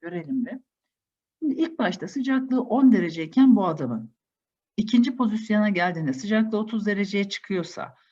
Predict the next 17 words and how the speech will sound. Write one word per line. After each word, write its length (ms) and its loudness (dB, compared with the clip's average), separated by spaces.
kaç 300 -4
derecelik 420 0
bir 60 -10
sıcaklık 520 -10
artışı 380 -10
var 40 -10
arkadaşlar? 640 -10
Yirmi 340 6
derece. 440 -6
O 60 -6
zaman 360 2
delta 360 -2
T 200 -4
gördüğüm 380 -6
yere 160 -4
yirmiyi 500 2
yazdım. 440 -2